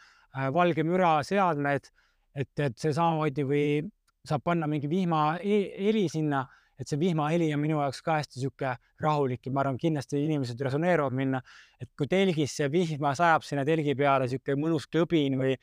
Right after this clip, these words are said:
on hästi rahustav. Mina olen alati kuhugi lapsepõlve hetke selles vihmaklõbinas. Et ma mäletan nagu õigemini, ma suudan nagu selle vihmasabinaga, kui sa ka,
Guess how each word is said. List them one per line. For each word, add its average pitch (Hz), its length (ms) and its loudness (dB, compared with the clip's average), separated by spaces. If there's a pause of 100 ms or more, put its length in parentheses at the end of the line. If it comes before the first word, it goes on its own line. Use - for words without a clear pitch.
(240)
on 147 80 -2
hästi 147 320 -4
rahustav. 151 640 0 (320)
Mina 160 160 0
olen 151 220 2
alati 147 260 -2
kuhugi 151 240 0
lapsepõlve 139 720 0
hetke - 320 -8
selles 123 320 -6 (580)
vihmaklõbinas. 147 840 0 (420)
Et 127 60 -6
ma 139 100 -4
mäletan 165 480 0
nagu 143 160 0
õigemini, 143 320 0
ma 143 160 0
suudan 175 400 0
nagu 143 160 -2
selle 143 160 -2
vihmasabinaga, 175 800 0
kui 131 160 -2
sa 160 160 0
ka, 208 120 4